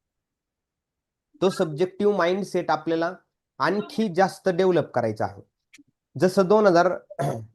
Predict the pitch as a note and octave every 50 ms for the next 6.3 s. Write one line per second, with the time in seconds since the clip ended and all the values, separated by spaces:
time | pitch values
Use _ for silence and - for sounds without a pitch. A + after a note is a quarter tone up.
0 | _ _ _ - - _ _ _ _ _ _ _ _ _ - F3 G3 G#3 G#3 -
1 | A3 A3 A3+ - G#3 F#3+ F3+ F3 F#3+ G3 - - - G3 F#3 F3+ F3+ F3+ F3+ G3
2 | G3 F#3 - F#3+ F3+ E3 C#3+ C3+ C#3+ C#3+ _ _ _ _ _ _ _ C3+ C#3+ -
3 | F3+ F#3 F#3+ - - E3 F#3+ F#3+ - - G3+ G3 G3+ G3+ F#3+ - G#3 G#3 F#3+ F#3+
4 | F#3+ F#3 G3 G3+ G3+ F#3 - - _ _ _ - - - C3+ C#3 C#3+ F#3+ F#3+ -
5 | F#3 D#3+ E3 F3+ F#3+ D#3+ A#2+ - G#2+ G#2 A2 _ _ _ _ _ _ _ _ _
6 | - D#3+ E3 - G3+